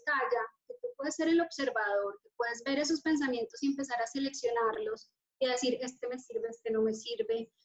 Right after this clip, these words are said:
este no, vete", o sea, mente, cállate también, y a, a controlarla y a manejarla. Y a medida que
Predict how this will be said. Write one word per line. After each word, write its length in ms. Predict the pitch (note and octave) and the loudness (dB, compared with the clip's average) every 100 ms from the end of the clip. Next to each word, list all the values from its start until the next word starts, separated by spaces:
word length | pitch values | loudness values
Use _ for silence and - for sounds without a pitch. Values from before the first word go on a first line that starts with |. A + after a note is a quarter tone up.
| _ - | _ -2
este 340 | B3 - B3 | 0 2 2
no, 240 | B3+ B3 - | 2 0 2
vete", 480 | A#3 A#3 A#3 A#3 A#3 A3+ | 4 4 4 0 0 -6
o 60 | |
sea, 220 | A3+ A#3+ | -2 2
mente, 420 | A#3 A#3 A#3 B3+ C4 | 4 4 2 0 -2
cállate 560 | C4+ A#3+ A#3 A3+ B3 | -2 0 0 2 0
también, 580 | B3 A#3+ A3 A3+ A3 A3 A3+ | 0 0 0 2 2 2 2
y 80 | B3 | 0
a, 160 | A#3+ A#3+ | -2 -4
a 120 | C4+ | -4
controlarla 720 | C4 B3 A#3+ A#3+ A3+ A3+ A3+ C4+ | -2 0 2 2 2 0 0 2
y 60 | |
a 40 | D4+ | 2
manejarla. 640 | D4+ C4 - A3+ G#3+ A3+ A#3+ - _ _ - | 4 2 0 -4 0 0 0 -6 _ _ -2
Y 140 | C#4+ | 0
a 80 | C#4+ | 4
medida 360 | C#4 C4 C4 C#4+ | 4 4 2 0
que 160 | E4+ | -2